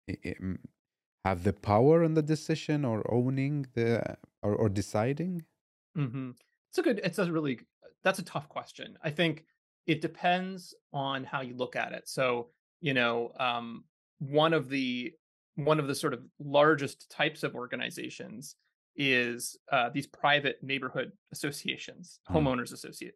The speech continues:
Speaker 2: associations. And I
Speaker 1: Yeah.
Speaker 2: think there's, you know, ten, tens of thousands of them in, in the United States, a huge number.
Speaker 1: Wow. Yeah,
Speaker 2: And they're
Speaker 1: yeah.
Speaker 2: growing every day. And so from that standpoint,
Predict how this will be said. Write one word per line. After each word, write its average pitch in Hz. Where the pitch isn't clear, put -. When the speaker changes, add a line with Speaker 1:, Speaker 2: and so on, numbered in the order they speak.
Speaker 2:
associations. 147
And 104
I -
Speaker 1:
Yeah. 92
Speaker 2:
think 80
there's, -
you 156
know, 123
ten, 151
tens 151
of -
thousands 151
of 160
them 185
in, 147
in 147
the 143
United 139
States, 147
a -
huge 190
number. 73
Speaker 1:
Wow. 73
Yeah, 107
Speaker 2:
And 139
they're 143
Speaker 1:
yeah. -
Speaker 2:
growing 151
every 143
day. 120
And 131
so 139
from 139
that 233
standpoint, 131